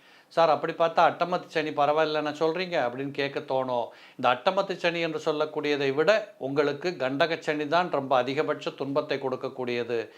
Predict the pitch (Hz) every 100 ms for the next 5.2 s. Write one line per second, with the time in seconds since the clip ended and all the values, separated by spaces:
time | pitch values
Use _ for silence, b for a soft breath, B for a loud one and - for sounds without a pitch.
0 | B B - 139 156 156 170 180 165 175
1 | 190 151 120 135 180 170 170 170 170 185
2 | 196 156 143 165 160 165 147 135 - 175
3 | 139 - 165 156 147 - 135 170 143 139
4 | 135 151 151 131 143 147 143 139 131 127
5 | 123 117